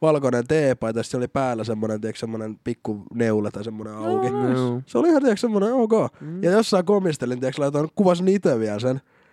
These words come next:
Speaker 1: Ja mulla ei ikinä, ku-, ei, niinku, ei mulla ikinä tullut hirveästi mitään kommentteja, tykkäystä sillä.
Speaker 3: Mm.
Speaker 1: Mut siihen tuli vaan, tiiäks, kaikki joukkokaverit, kaikki tuli sinne kommentoimaan. Sit mä olin vaan,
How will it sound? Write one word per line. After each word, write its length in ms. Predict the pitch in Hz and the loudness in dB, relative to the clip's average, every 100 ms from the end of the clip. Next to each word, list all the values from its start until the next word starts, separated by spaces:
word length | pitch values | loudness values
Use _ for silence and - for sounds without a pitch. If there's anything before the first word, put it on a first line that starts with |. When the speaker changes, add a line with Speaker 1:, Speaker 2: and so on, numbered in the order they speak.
| _ _ - | _ _ -4
Speaker 1:
Ja 60 | |
mulla 180 | 123 156 | 0 2
ei 80 | 160 | 2
ikinä, 240 | 175 156 | 2 0
ku-, 160 | 127 127 - | -2 -6 -6
ei, 120 | 120 - - | -10 -10 -14
niinku, 320 | 95 131 120 123 | -6 -4 -2 -2
ei 80 | |
mulla 180 | 139 139 | 0 0
ikinä 220 | 131 131 | -2 -2
tullut 240 | 113 113 113 | -2 -2 -2
hirveästi 300 | 117 107 110 | -2 -4 -4
mitään 180 | 107 98 | -6 -4
kommentteja, 500 | 110 104 98 107 104 | -6 -6 -6 -6 -6
tykkäystä 420 | 104 107 110 107 | -6 -8 -8 -6
sillä. 300 | 113 107 104 | -4 -6 -8
Speaker 3:
Mm. 80 | 139 | -10
Speaker 1:
Mut 240 | 131 127 | -8 -6
siihen 360 | - 277 196 156 | 2 4 4 2
tuli 260 | 185 170 147 | 0 2 2
vaan, 180 | 135 | 2
tiiäks, 180 | 113 110 | 0 0
kaikki 300 | 180 190 147 | 0 0 2
joukkokaverit, 540 | 151 147 - 123 123 - | 2 2 0 -2 -2 0
kaikki 260 | 165 156 | -2 0
tuli 180 | 135 127 | -2 -2
sinne 160 | 131 131 | -4 -2
kommentoimaan. 560 | 151 135 117 110 120 | 0 0 -2 -4 -4
Sit 80 | 151 | -2
mä 80 | 147 | 0
olin 140 | 139 | 2
vaan, 140 | 127 | 0